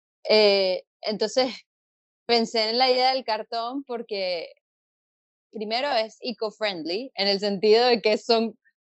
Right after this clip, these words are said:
pedazos de cartón que agarraba de la calle. O sea, realmente no compré cosas para hacer el video, sino utilicé cosas que la gente había botado y eso me parecía súper importante para el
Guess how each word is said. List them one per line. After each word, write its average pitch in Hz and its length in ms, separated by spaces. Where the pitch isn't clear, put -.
pedazos 254 380
de 277 60
cartón 214 360
que 233 80
agarraba 214 460
de 196 60
la 175 120
calle. 160 460
O - 40
sea, 175 280
realmente 190 400
no 214 120
compré 226 800
cosas 226 480
para 190 200
hacer 196 200
el 208 120
video, 220 380
sino 190 240
utilicé 175 460
cosas 208 280
que 233 80
la 196 80
gente 175 220
había 190 200
botado 175 380
y 202 60
eso 190 160
me 185 100
parecía 165 280
súper 190 280
importante 165 560
para 175 240
el 139 240